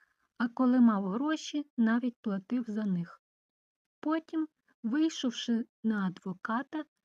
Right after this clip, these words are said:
він узявся вести судові справи, що їх проти програвав. Але якось він дізнався з газет, що одного з його колишніх приятелів по латинському кварталу щойно обрано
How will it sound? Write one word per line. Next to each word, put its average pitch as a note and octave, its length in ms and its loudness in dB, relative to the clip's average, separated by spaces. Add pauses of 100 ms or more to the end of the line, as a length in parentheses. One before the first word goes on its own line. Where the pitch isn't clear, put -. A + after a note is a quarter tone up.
(240)
він D#4 280 2
узявся D4 600 0
вести C4+ 480 -4
судові B3 560 0
справи, A3+ 600 -6 (400)
що - 280 -4
їх B3 320 2
проти B3 520 -2 (120)
програвав. B3 720 -2 (600)
Але C4 240 0
якось C#4 580 -4
він D4 240 4
дізнався C4 600 0
з G3 120 -8
газет, A#3 380 -6
що B3 300 0
одного C4 440 2 (580)
з G3+ 160 -4
його B3+ 280 2
колишніх B3+ 640 0
приятелів D#4+ 760 -2 (480)
по C#4 120 0
латинському C#4 720 4
кварталу B3+ 720 0
щойно D4 600 -2
обрано B3+ 680 2